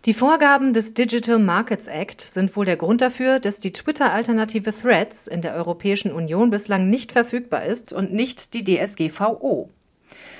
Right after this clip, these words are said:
Metas Chef für den Datenschutz, Rob Sherman, hat auf Threads versichert,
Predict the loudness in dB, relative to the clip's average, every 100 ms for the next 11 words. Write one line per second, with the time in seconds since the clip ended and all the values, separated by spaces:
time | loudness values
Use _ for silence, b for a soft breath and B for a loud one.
0 | B 0 0 0 2 2 2 0 2 4
1 | 4 2 -4 -2 -4 -4 -2 0 0 -2
2 | -2 0 0 -2 -2 -2 -4 -4 -2 -2
3 | -2 -4 -4 -4 -2 -2 -2